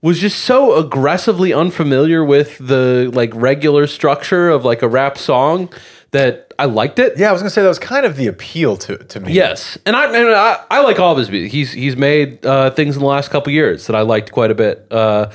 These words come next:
Speaker 1: Butterscotch Babe Ruth, I would put as my top, uh, rip ra-, riff raff, uh, rap song of the last couple years.
Speaker 2: I might have to pull up the
Speaker 1: Um,
Speaker 2: Apple Music here. So I
Speaker 1: that
Speaker 2: can
Speaker 1: is a, a diss track,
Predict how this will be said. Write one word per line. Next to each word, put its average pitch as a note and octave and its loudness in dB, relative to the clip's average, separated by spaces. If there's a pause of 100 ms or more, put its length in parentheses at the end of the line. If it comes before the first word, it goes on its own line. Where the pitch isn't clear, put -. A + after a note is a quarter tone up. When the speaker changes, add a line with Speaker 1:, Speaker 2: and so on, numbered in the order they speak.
(260)
Speaker 1:
Butterscotch G3 0
Babe E3+ 2
Ruth, C3 2
I G#2 0
would G2 -2
put G2 -2
as G#2 -8
my G#2 -4
top, G#2+ -4
uh, G2 0
rip G#2+ -2
ra-, G#2+ 0
riff D3 0
raff, B2+ -2
uh, G#2+ 2
rap A#2+ 0
song G#2+ -2
of G2 -6
the G2+ -6
last G#2+ -2
couple A2 -4
years. G2 -4
Speaker 2:
I - -12
might B2+ -10
have G#2+ -12
to G2+ -20
pull G#2 -10
up F#2+ -12
the A#2 -6
Speaker 1:
Um, G2 -2
Speaker 2:
Apple G2+ -2
Music G2 -10
here. F2+ -8
So F#2 -4
I F2+ 2
Speaker 1:
that B2+ 4
Speaker 2:
can D#3+ 2
Speaker 1:
is D3 -2
a, A#2+ 2
a A#2+ 2
diss C#3+ -2
track, C3 -4